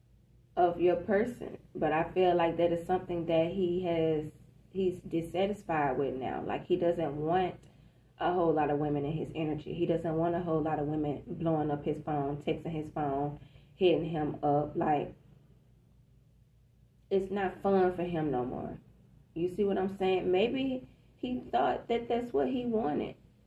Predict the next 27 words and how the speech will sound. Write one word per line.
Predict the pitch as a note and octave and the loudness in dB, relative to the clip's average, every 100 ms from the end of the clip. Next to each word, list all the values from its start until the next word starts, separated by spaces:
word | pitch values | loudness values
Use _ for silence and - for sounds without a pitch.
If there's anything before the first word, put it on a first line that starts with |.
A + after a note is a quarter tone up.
| - _ - _ - _ - | -20 _ -20 _ -20 _ -8
because | G3+ - A3 A3 | -8 0 2 4
at | G#3+ F#3 | 2 4
one | G3+ A3 - | 2 0 -2
point | A3+ - | -4 -2
it | A#3+ A#3+ | -4 -2
could | - F#4 | 2 2
have | C4 | 2
been | F3+ D#3+ | 0 -2
satisfying. | - C#3+ C#3+ - - - - - _ - _ _ _ - | -2 0 -2 -6 -10 -10 -14 -18 _ -20 _ _ _ 2
It | G#3 - | 2 4
could | B3+ C4+ | 4 6
have | B3 | 4
fed | G#3 F#3 D#3 - | 4 6 6 2
the | D3 | 0
ego. | F3+ D#3 C#3+ - - - - - E3 | 2 2 2 0 -4 -10 -20 -4 4
You | G3+ | 6
know | G#3+ A3+ | 8 8
what | A#3 | 8
I'm | A#3 A#3+ - | 6 2 0
saying? | A#3 A#3 A#3 A#3 B3+ | 0 0 0 0 0
He | A3+ - | -2 2
felt | A3 A3+ - | 4 4 2
like | F#3+ G3 - | 0 -2 -2
the | G#3 | -2
man. | G#3+ G#3+ D4+ - - - - - - - _ _ _ _ _ - _ _ _ - | 0 0 -2 -4 -8 -18 -20 -20 -20 -20 _ _ _ _ _ -20 _ _ _ -12
I | F3+ | -12
don't | - F#3 C3 B2 | -4 -2 -2 -4